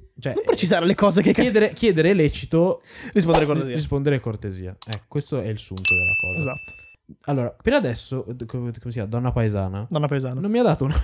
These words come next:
Speaker 1: <laughs> una bella impressione.
Speaker 2: No, ma allora, eh, guarda,
Speaker 1: Perché prima
Speaker 2: quando
Speaker 1: di tutto, prima di tutto fa tanto il moralista.
Speaker 2: Sì, un botto.
Speaker 1: Condiscendente, accondiscendente.
Speaker 2: Sì.
Speaker 1: Che è una cosa, eh,
Speaker 2: Creepy,
Speaker 1: che mi dà
Speaker 2: creepy.
Speaker 1: fastidio. Cioè, mi dà proprio fa-, perché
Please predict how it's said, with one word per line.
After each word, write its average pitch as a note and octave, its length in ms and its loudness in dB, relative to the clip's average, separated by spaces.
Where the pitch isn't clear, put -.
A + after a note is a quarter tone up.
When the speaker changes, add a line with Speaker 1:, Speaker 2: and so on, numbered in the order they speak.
Speaker 1:
<laughs> - 240 -20
una C#3+ 200 -10
bella A#2 260 -10
impressione. G#2 580 -12
Speaker 2:
No, G3 160 4
ma A3 80 4
allora, F#3 380 6
eh, - 20 4
guarda, G#3 220 6
Speaker 1:
Perché A#3+ 240 2
prima A#3+ 200 2
Speaker 2:
quando A3+ 180 4
Speaker 1:
di A#3 80 4
tutto, - 180 -4
prima F#3 160 -2
di G3 60 -4
tutto D4+ 280 -6
fa C3 160 -6
tanto C#3+ 460 -4
il C3 160 -6
moralista. A2+ 800 -6
Speaker 2:
Sì, - 220 -10
un C3+ 120 -4
botto. A2+ 220 -6
Speaker 1:
Condiscendente, A#2+ 800 -4
accondiscendente. A2+ 920 -10
Speaker 2:
Sì. C#3 360 -4
Speaker 1:
Che D3+ 100 -6
è C#3+ 40 -2
una E3+ 180 -6
cosa, D#3+ 420 -6
eh, - 600 -20
Speaker 2:
Creepy, D#3+ 260 -8
Speaker 1:
che F3 140 -2
mi F3 140 -6
dà F3 140 -2
Speaker 2:
creepy. G3+ 60 -2
Speaker 1:
fastidio. E3 440 -8
Cioè, D3+ 100 -6
mi E3+ 80 -4
dà F#3+ 80 -2
proprio A#3+ 220 -4
fa-, A#3+ 160 -4
perché G3+ 480 -2